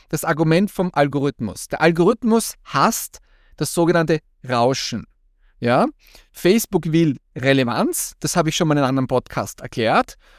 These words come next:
und es testet jeden Post bei einer kleinen Gruppe. Ja? Wenn du jetzt dreimal am Tag postest, weil du musst, was ist die Qualität dieser Posts? Meistens ist sie sehr, sehr niedrig.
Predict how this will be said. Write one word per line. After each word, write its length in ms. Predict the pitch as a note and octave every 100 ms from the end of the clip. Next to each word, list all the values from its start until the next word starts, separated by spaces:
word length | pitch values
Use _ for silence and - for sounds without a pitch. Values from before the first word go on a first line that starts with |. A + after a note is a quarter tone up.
| _
und 140 | D#3
es 160 | D#3+ -
testet 540 | - F3+ A3+ - A3+
jeden 460 | D3 D3 G#3+ B3 C#4+ -
Post 600 | - C3+ G#3+ - - - _ _ _ _
bei 80 | -
einer 120 | E3+
kleinen 320 | E3 C#3 D3 D3
Gruppe. 280 | A2 - - _ _ _ -
Ja? 280 | G#2 G#3+ D4+ _ _ _ _
Wenn 140 | D#3
du 60 | A#3
jetzt 180 | A#3 -
dreimal 380 | E3 G#3 C4 C4
am 140 | C4+
Tag 340 | G#3+ G#3 -
postest, 560 | - F3 F#3+ - A#2+ -
weil 180 | D3 C#3+
du 80 | C#3
musst, 840 | D3 F3 G#3+ - - - - - _ _ _ _ _ _ _ _ _
was 400 | A#2 C3 G#3 - -
ist 300 | G#3 G#3 -
die 80 | D#3+
Qualität 580 | D#3 C#3 C3 C#3+ D#3+
dieser 220 | D3+ C#3 C3+
Posts? 520 | B2 A#2 - - - _ _ _ -
Meistens 540 | C3+ D#3 A3+ - G3+
ist 140 | G#3+
sie 80 | G#3+
sehr, 240 | F#3 F3 D#3
sehr 100 | D#3
niedrig. 400 | D3 B2 G2+